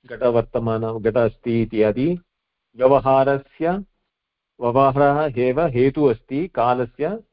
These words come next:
लक्षणम् इति कृत्वा कालोपादेः भवति पदार्थः, एते पदार्थः। तदेव शास्त्रे व्यवह्रियन्ते इत्युक्ते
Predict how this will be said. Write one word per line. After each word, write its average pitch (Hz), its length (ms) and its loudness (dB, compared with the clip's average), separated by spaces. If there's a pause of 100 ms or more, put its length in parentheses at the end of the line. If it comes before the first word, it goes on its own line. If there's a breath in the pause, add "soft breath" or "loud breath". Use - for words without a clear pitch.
(200)
लक्षणम् 120 680 -8 (360)
इति 190 220 0
कृत्वा 160 360 0
कालोपादेः 131 1000 0
भवति 131 680 -4 (200)
पदार्थः, 113 640 0 (240)
एते 123 220 2
पदार्थः। 110 500 -2 (3500)
तदेव 160 340 6
शास्त्रे 147 480 -2
व्यवह्रियन्ते 123 920 -2
इत्युक्ते 156 560 -8